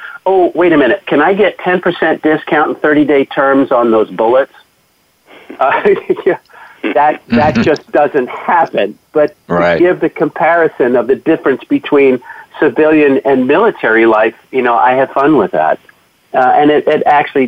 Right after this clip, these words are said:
Speaker 1: you know, demonstrates it, uh, quite nicely. So what we do, uh, you're a, a veteran, you have an idea, you come to us, and we're gonna put you through somewhat of a gauntlet,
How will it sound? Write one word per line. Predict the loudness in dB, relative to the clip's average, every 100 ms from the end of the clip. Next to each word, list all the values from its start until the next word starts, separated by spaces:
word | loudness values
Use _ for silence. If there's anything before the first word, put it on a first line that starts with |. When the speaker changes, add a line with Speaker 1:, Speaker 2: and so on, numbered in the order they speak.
| -2
Speaker 1:
you | -2
know, | 0
demonstrates | 0 -2 -2 -2 -2 0 0
it, | -2 -2
uh, | -4 -4
quite | -2 -2 0
nicely. | 0 0 0 -4 -6 -10 -20 -20 -18 -20 -10 -2
So | 0
what | 2 0
we | 0
do, | 2 2 2
uh, | 0 -2 0 2
you're | 2 2 4
a, | 2 0 -4 -4
a | -2
veteran, | 0 2 2 2
you | 2
have | 2
an | 2
idea, | 0 0 2 2
you | 0 -2
come | 0 0
to | 0 0
us, | 0 -2 -10 -4
and | 0 2 2
we're | 2
gonna | 0 -2
put | -2 -2 -2
you | 0
through | 0 0
somewhat | 0 0 0
of | 0
a | -2
gauntlet, | -2 -2 0 0